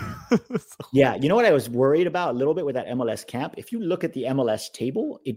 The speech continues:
Speaker 2: does seem like most of our guys are going to make the playoffs, okay? Right now, it looks like Seattle's not making the playoffs, okay? I, I, it's, obviously, it's not over. There's still six more games. Anything can happen.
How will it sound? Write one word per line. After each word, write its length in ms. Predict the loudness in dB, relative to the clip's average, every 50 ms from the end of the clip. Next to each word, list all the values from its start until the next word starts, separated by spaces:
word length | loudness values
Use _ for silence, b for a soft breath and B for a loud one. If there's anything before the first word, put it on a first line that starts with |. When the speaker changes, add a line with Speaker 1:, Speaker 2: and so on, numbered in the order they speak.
| -10 _ 0
Speaker 2:
does 260 | 2 2 4 2 0
seem 360 | -2 -6 -6 -4 -2 -2 0 0
like 200 | -2 -2 -2 -2
most 560 | -2 -2 0 0 0 0 0 0 -2 -2 -2
of 100 | 0 2
our 160 | 2 2 2
guys 400 | 2 2 2 0 0 -2 -6 -6
are 120 | -6 -6 -6
going 420 | -4 -2 0 0 0 0 -2 -2 -2
to 120 | -2 0
make 420 | 2 2 2 2 0 -2 -6 -20 _ _ _ _ _ _ _ _ _ _ -4
the 120 | -2 -2
playoffs, 600 | 0 2 2 2 2 2 -4 -12 -18 -18 -20 -16 _ -12
okay? 300 | -8 -4 -2 -2 -2 -2 _ _ _ _ _ _ -8
Right 360 | 0 4 4 4 4 4 2
now, 420 | 0 0 2 2 2 0 -2 -4 -4 0
it 160 | 0 0 2
looks 440 | 2 4 4 4 2 0 -4 -2 2
like 300 | 4 4 4 2 0 -6 -14
Seattle's 580 | -8 -4 0 2 4 4 4 4 2 0 0
not 180 | -2 -2 -2 -4
making 280 | -6 -6 -4 -4 -4 -4
the 40 | -4
playoffs, 580 | -4 -6 -6 -6 -6 -12 -18 -20 -20 -20 -20 _ _ _ _ _ _ _ _ -8
okay? 260 | -2 2 2 2 2 2 -2
I, 40 | -6
I, 180 | -4 -2 0 0
it's, 360 | 2 2 2 0 0 -8 -10 -10 -2 4
obviously, 400 | 6 6 6 6 4 2 2 2
it's 100 | 2 4
not 180 | 4 6 6 6
over. 200 | 6 6 4 2
There's 140 | 2 0 0
still 180 | 0 0 0
six 320 | 0 -2 -4 -4 -4 -2 -2
more 200 | 0 0 0 0
games. 360 | 0 0 -2 -2 -2 -4 -6
Anything 340 | -6 -4 -2 -2 -2 -2 -2 -2
can 80 | -2 -2
happen. 340 | -2 -2 -2 -4 -4 -6